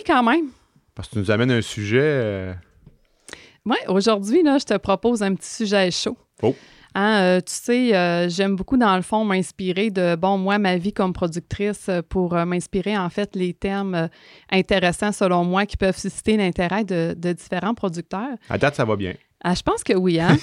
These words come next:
Speaker 2: <laughs>
Speaker 1: Puis aujourd'hui, je pense que j'en ai un bon, hein? Je pense que les producteurs vont se sentir, euh, quand même interpellés et intéressés par, euh, ce sujet-là.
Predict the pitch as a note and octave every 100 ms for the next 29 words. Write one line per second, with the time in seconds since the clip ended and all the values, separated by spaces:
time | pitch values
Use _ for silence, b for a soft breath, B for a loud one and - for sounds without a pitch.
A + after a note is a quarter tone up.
0 | E3 C3+ - A#2 G#3 G3+ A#3 A#3+ A3 G#4
1 | - B3+ B3 G#3+ F#3 F3 - F#3+ G#3 -
2 | B3 - G3+ - F#3+ F3 G#3 A3 A3+ F3+
3 | F3 F3 - F#3 - F#3 F3 - A3+ A3+
4 | F#3 E3+ G3+ F3 G3 A#3 F#3+ F#3+ - F#3+
5 | F3+ A3 G3 F3+ F3 F#3 F3 E3+ A3+ A3+
6 | F#3 F#3 F3+ E3+ E3 E3 F3+ - F3+ -
7 | G#3 F#3 F3 E3 F#3